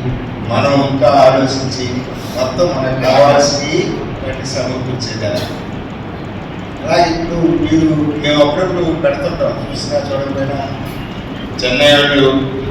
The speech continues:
బాగానే చేస్తుంటారు. నార్త్ ఇండియాలో చాలా స్టేట్లో కూడా సాంస్కృతిక కార్యక్రమాలు అద్భుతంగా చేస్తారు, చాలా మంచి మంచి సాంస్కృతిక కార్యక్రమాలు ఏర్పాటు చేస్తారు. మనకి మొదటి రోజు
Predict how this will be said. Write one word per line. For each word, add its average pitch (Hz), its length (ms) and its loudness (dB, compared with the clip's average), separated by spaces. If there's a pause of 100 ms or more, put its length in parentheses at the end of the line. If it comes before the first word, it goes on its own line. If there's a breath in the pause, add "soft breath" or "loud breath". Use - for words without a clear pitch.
(220)
బాగానే 127 280 0
చేస్తుంటారు. 110 640 -2 (840)
నార్త్ 170 380 4
ఇండియాలో 160 320 4 (120)
చాలా 139 320 2
స్టేట్లో 139 480 -4
కూడా 139 160 -4
సాంస్కృతిక - 500 -6
కార్యక్రమాలు 131 460 -4
అద్భుతంగా - 460 -4
చేస్తారు, - 400 -6 (1040)
చాలా - 320 4 (680)
మంచి - 240 -8
మంచి 151 300 -4
సాంస్కృతిక 139 360 -4
కార్యక్రమాలు 117 460 -2
ఏర్పాటు 101 420 -2
చేస్తారు. - 320 -6 (840)
మనకి 160 400 2 (1700)
మొదటి 175 380 4
రోజు 185 200 6